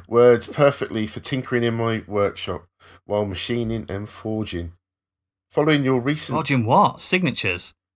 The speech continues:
Speaker 1: Yeah. <laughs> It's not very clear, that, is it? Could be anything. "Following your most recent episode, I wanted to recommend two pieces of media based on Flowers for Algernon, one rather more serious than the other. The first is an episode of It's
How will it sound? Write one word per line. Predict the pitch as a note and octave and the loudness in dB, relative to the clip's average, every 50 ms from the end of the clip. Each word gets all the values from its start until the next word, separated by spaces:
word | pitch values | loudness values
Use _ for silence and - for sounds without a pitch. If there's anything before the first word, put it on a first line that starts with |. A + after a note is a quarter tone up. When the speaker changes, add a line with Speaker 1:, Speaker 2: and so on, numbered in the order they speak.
| _ | _
Speaker 1:
Yeah. | - - D#3+ G3+ G#3 F#3+ D3 A2+ - | -6 -4 0 0 2 2 2 0 2
<laughs> | C3 B2+ - - - - - - F#3 E3+ - - D3+ C#3 C3 - - | 0 0 0 0 -2 -2 2 4 4 4 4 2 -2 -2 -2 -4 -6
It's | - F#3+ G3+ F#3 D3 - | -4 -2 -2 -2 0 0
not | C#3+ A#2 | 0 2
very | A#2+ A2 | 2 0
clear, | G#2 - C#3+ C#3 A2+ | 2 4 4 6 6
that, | F#2+ G2+ G#2+ | 6 6 4
is | A#2+ A2 | 4 2
it? | F#2+ - | -2 -4
Could | - A2+ G2 | -2 0 0
be | - F2+ | 0 0
anything. | F2+ F2 E2+ F2+ F2 - - - - - - - - - - - | 0 -2 -2 -4 -8 -12 -14 -18 -18 -18 -14 -10 -10 -10 -10 -2
"Following | - - E3 E3 F3 E3+ D#3+ D3+ | 4 6 8 8 8 8 6 6
your | D3+ D3 D3 C#3+ C#3 - | 6 8 8 8 6 6
most | B2+ C3+ C3 A#2+ - - | 4 2 2 2 2 0
recent | D3 D3+ C#3 - C3 - | 0 0 0 0 -2 -2
episode, | - A#2 - B2 - - C3+ D3 D3+ D3+ | -2 -2 -2 -2 0 2 2 2 2 0
I | - A#2 | 0 0
wanted | A#2 C3 C3 B2 - | 2 2 0 0 -2
to | - A#2 | -2 -2
recommend | B2 B2+ - - A2 A#2 A#2 A2 G#2 A2 - - | -2 -2 -2 -2 -2 -2 -2 -2 -4 -8 -12 -8
two | - - C#3+ D3 | -4 -4 -4 -4
pieces | C#3+ - C#3 B2 A#2 - G#2 G#2+ | -4 -4 -4 -4 -4 -4 -4 -6
of | G#2 G2+ | -6 -2
media | G#2+ A#2 B2+ B2+ A#2+ G#2 F#2+ F#2+ G2 F#2+ - | 0 0 0 0 2 0 0 0 -2 -2 -6
based | A#2 A#2 A2 - - - - | -8 -8 -8 -8 -10 -10 -10
on | G#2+ A2 A2 G#2 | -8 -8 -8 -8
Flowers | - - - - B2+ B2 B2 A#2+ A#2+ A#2+ A#2 - - - _ | -10 -12 -6 -2 0 2 4 4 2 2 0 -4 -8 -14 _
for | - - A2 - - | -12 -8 -6 -2 0
Algernon, | B2 B2+ B2+ A#2+ G#2+ A2 F#2 F#2 F2 E2 E2 - _ _ _ _ _ - - | 2 2 2 2 0 -4 -4 -4 -6 -8 -10 -16 _ _ _ _ _ -10 -4
one | - A#2+ B2 A2+ - | -2 -2 -2 -2 2
rather | A2+ B2 B2+ B2+ A2 A2+ | 4 6 6 6 6 4
more | A2 A#2 B2+ C3 C3 | 0 0 0 0 0
serious | B2 - - A#2+ A#2+ A2 F#2+ F#2+ - - | 0 -2 0 0 2 2 0 0 -4 -6
than | F#2 G2 | -8 -6
the | G#2 G#2+ | -4 -2
other. | G#2+ A2 G#2 G2 F2 F2 - _ _ _ _ _ _ _ _ _ _ - | -2 -2 -2 -2 -6 -6 -8 _ _ _ _ _ _ _ _ _ _ -20
The | - - | -6 0
first | - D3+ D3+ D#3+ D#3 - | 4 4 4 4 4 2
is | C3 A#2+ A#2+ | -4 -4 -2
an | A2 G#2+ | -2 -2
episode | G#2+ G#2+ A2 G2+ - G#2+ G#2 G#2+ G#2 - | -2 -4 -4 -4 0 0 0 0 0 -4
of | F#2 F2 | -6 -6
It's | F#2+ - | -6 -8